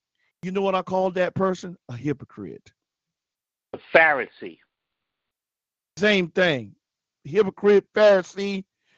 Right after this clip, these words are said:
Speaker 1: you're not being Christ-like. Just take that title off your name.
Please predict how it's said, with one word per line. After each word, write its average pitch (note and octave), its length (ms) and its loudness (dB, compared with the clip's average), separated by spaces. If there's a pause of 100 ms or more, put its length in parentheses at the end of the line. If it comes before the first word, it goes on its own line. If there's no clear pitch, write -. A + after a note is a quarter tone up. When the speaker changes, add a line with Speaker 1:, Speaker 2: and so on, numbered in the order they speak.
(280)
Speaker 1:
you're F3+ 300 -2
not E3+ 500 0
being D#3+ 380 -2
Christ-like. D#3 1080 0 (240)
Just C4+ 320 0
take B3+ 260 0
that B3 260 0
title A3+ 340 2
off G3+ 340 2
your F#3+ 220 0
name. E3 500 -4